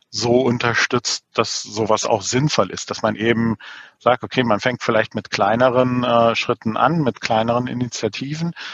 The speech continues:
und führt die dann zusammen und auf einmal ist es eine Normalität und damit ist wieder so ein Schritt mehr gedacht. Und, und da eben dabei zu sein und auch die Möglichkeit zu sa-, haben, dabei sein zu können,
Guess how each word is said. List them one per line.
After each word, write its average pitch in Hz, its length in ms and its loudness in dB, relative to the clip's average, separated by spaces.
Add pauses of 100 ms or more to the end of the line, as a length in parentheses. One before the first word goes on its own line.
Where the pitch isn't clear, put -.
(280)
und - 140 -2
führt - 220 0
die 123 80 -2
dann 120 200 2
zusammen 113 360 2
und 147 120 2
auf - 100 2
einmal 123 240 4
ist 117 160 -6
es - 120 -6
eine 123 120 0
Normalität 117 920 0
und 135 180 -6
damit 127 320 0 (340)
ist 107 200 -6
wieder 135 220 0
so 110 140 -2
ein 101 180 -4
Schritt - 280 -4
mehr 85 200 -8
gedacht. - 480 -14
Und, 95 260 -18
und 101 220 -8
da 123 180 6
eben 147 300 0
dabei 123 340 4
zu - 200 -4
sein 120 420 2
und 110 180 -6
auch 113 220 2 (400)
die 85 80 -20
Möglichkeit 117 580 -8
zu - 140 -10
sa-, 117 240 2
haben, 113 360 4
dabei 104 340 2
sein 107 260 0
zu - 140 -8
können, 117 380 2